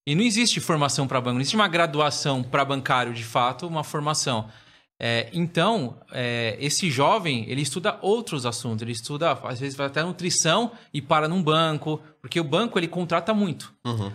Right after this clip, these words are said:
Speaker 1: Ao contratar muito, ele contrata de várias, é, graduações.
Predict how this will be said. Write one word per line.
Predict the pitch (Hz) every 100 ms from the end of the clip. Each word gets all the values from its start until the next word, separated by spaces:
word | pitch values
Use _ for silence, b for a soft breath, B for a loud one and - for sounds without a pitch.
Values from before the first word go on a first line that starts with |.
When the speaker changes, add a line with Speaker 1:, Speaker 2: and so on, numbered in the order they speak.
| -
Speaker 1:
Ao | 165
contratar | 220 202 175 170 151
muito, | 151 208
ele | 185
contrata | 180 156 165 165
de | 180 185
várias, | 151 143 151 127 110 - - -
é, | 120 117
graduações. | 120 123 120 123 - 113 104 -